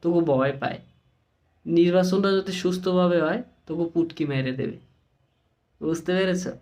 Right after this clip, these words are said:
এরপরে তোকে কুত্তার মতো ছড়াইবে। তাহলে বেশি বাড়িস না বাবা,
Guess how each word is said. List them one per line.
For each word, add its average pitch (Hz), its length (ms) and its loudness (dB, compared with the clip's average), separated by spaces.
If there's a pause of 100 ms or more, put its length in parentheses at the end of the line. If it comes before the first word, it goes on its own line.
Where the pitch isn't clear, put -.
(520)
এরপরে 185 320 4
তোকে 185 300 0
কুত্তার 190 320 0
মতো 196 220 2
ছড়াইবে। 143 480 -2 (1120)
তাহলে 156 200 -2
বেশি 160 360 -2
বাড়িস 143 420 -2
না 143 120 -2
বাবা, 135 360 -2